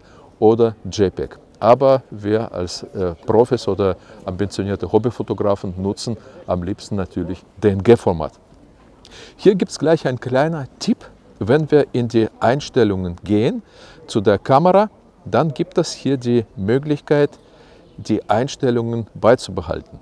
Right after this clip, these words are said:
Einige haben wahrscheinlich schon festgestellt, wenn wir fotografieren, wir fotografieren im raw-Format und dann machen wir die Kamera zu, dann machen wir sie wieder auf und dann springt wieder auf High Efficiency oder auf J peg.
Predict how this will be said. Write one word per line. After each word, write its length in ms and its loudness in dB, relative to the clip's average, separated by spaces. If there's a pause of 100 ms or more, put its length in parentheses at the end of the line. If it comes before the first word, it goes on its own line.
(240)
Einige 360 4
haben 160 2
wahrscheinlich 320 -2
schon 120 -4
festgestellt, 640 0
wenn 140 0
wir 60 -2
fotografieren, 800 0 (220)
wir 140 2
fotografieren 580 0
im 60 0
raw-Format 480 4 (420)
und 140 -8
dann 200 6 (300)
machen 280 0
wir 60 0
die 100 -4
Kamera 340 -2
zu, 240 0
dann 160 0
machen 220 0
wir 80 0
sie 160 -2
wieder 340 0
auf 220 4
und 60 -6
dann 100 -4
springt 400 -8
wieder 320 2
auf 220 -2
High 140 0
Efficiency 480 -4 (300)
oder 220 6
auf 100 0
J 200 4
peg. 200 -6